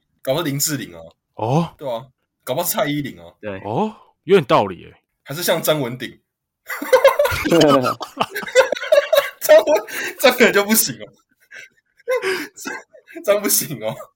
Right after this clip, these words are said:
Speaker 2: 哦，我知道了，我觉得应该要看场合。比如说你那个表哥啊，他那个时候如果是在跟你哭诉，就，“哎，哎，我跟我女朋友分手了。”然后你说，“啊，没差啊，他长那么像阿姨。”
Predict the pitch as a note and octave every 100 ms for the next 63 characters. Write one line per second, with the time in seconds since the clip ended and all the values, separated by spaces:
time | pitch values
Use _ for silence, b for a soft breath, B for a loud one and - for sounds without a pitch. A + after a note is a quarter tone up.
0 | _ _ - D#3+ C3+ F#3+ E3 F#2 D#2+ _
1 | _ C3 G3+ A#3 A#3 A3+ A#3 G#3 - B2
2 | F#2 F#2 E2+ G2 _ - D#3 A3 B3+ A#3
3 | D3 G#3 F3 C3 A#2 G#2+ _ C#3+ A#2 G#2
4 | - C3+ C3 A#2 A2 A#2+ _ _ F#3 G#3
5 | D#3+ D3 D#3+ D3 C3+ D3 C#3 A2 - B2
6 | A2+ - A2 F2+ _ - D3 - F#3+ E3
7 | E3 C#3 B2+ E3+ E3+ A#2+ A#2+ C3 - A#2
8 | B2 - E2+ E2 - E3 F#3 C#3 C3+ -
9 | - C#3+ D#3 G3+ G#3 A3 G#3 F#3 G3+ G#3
10 | G#3 F#3+ G3+ D#3 G2+